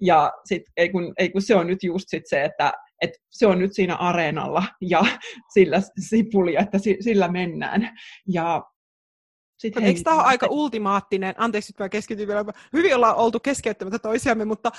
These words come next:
Speaker 2: se, että eikö tää ole ultimaattinen niin kuin itsensä likoon laittaminen, tää mitä me tehdään nytten, että sehän siinä on niin hyvä, kun sanoit, ei se ole sitä, että ei ta-, ei, en, en mäkään, ei, niin kuin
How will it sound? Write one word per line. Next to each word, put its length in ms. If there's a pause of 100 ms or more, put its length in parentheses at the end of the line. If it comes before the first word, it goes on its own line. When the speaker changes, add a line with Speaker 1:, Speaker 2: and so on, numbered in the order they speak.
(120)
Speaker 2:
se, 140
että 100
eikö 160
tää 140
ole 140
ultimaattinen 880 (180)
niin 100
kuin 120
itsensä 300
likoon 360
laittaminen, 800 (180)
tää 200
mitä 200
me 80
tehdään 340
nytten, 440 (200)
että 120
sehän 200
siinä 240
on 160
niin 160
hyvä, 220
kun 80
sanoit, 380
ei 140
se 80
ole 60
sitä, 240
että 120
ei 80
ta-, 140
ei, 180 (260)
en, 220
en 120
mäkään, 260
ei, 140 (500)
niin 120
kuin 120